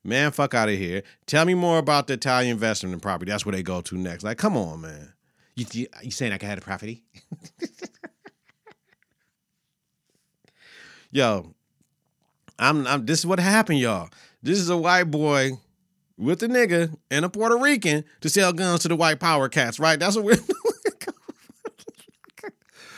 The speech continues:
All right. Come on, man. This shit is ridiculous. So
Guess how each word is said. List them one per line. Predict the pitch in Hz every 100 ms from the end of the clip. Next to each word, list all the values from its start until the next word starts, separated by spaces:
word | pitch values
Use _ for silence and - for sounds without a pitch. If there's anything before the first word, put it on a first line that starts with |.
| - _ 156
All |
right. | 156 131 113 110 _ _ _
Come | 247 277
on, | 285 240
man. | 254 277 277
This | 277
shit | 277 277
is |
ridiculous. | 269 247 269 233 139 110 - _ _ _
So | 175 156 143 131